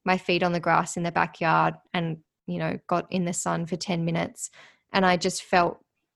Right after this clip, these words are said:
grounded, ready to have this chat and more present in my body. And,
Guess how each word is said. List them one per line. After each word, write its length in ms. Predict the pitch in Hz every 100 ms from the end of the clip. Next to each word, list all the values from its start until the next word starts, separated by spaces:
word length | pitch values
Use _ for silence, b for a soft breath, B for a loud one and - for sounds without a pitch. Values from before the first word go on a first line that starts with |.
| _ _ -
grounded, 580 | 185 180 180 185 185 175
ready 260 | 180 175
to 100 | 170
have 320 | 175 190 196
this 220 | 190 196 -
chat 400 | - 175 175 -
and 240 | 185 175
more 160 | 180 185
present 380 | - 190 180 -
in 80 | 180
my 140 | 180
body. 520 | 170 170 170 170 170
And, 300 | - 175 170